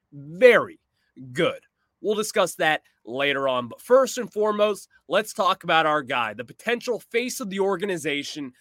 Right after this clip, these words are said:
Dylan Crews, who right now, as of today, as of yesterday,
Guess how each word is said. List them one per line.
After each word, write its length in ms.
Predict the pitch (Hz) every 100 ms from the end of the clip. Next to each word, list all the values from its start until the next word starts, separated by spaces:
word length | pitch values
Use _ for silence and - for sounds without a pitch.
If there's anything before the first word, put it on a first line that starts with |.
| _ -
Dylan 420 | 135 214 262 247 175
Crews, 420 | 240 214 180 147
who 120 | 185
right 320 | 143 190 240
now, 380 | 214 196 165 135 _ _ -
as 300 | 220 254 247
of 120 | -
today, 280 | 240 214 196
as 220 | 220 220
of 120 | 214
yesterday, 800 | 196 254 262 - - 160 98